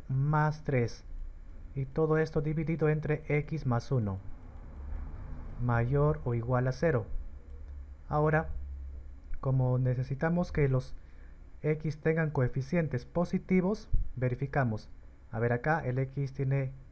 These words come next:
coeficiente positivo, acá también, pero este menos que está afuera está fastidiando. Tenemos que hacer que todos sean positivos. ¿Cómo lo vuelvo positivo? Multiplico a toda la inecuación por el signo menos. Así que menos por menos sería más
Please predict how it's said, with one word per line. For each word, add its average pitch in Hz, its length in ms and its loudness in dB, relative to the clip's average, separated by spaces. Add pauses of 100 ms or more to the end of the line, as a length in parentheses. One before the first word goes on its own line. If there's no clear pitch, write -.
(120)
coeficiente 123 440 -2
positivo, 185 680 2
acá 127 200 0
también, 160 400 2 (460)
pero 120 320 0
este 143 320 -2
menos 147 280 0
que 143 100 -2
está 139 160 -2
afuera 143 260 -2
está 147 160 -6
fastidiando. 135 640 0
Tenemos 123 380 0
que - 80 0
hacer 139 200 -2
que 160 100 -4
todos 175 340 2
sean 151 140 0
positivos. 117 640 -4 (680)
¿Cómo 160 220 0
lo 156 100 2
vuelvo 160 240 2
positivo? 165 540 2 (400)
Multiplico 131 640 2
a 127 140 2
toda 160 220 4
la 151 100 4
inecuación 151 600 4
por 143 240 4
el 139 120 4
signo 147 340 2
menos. 113 480 2 (420)
Así 117 240 -4
que 147 320 0
menos 135 260 2
por 135 160 -2
menos 156 380 0
sería 117 260 2
más 147 380 2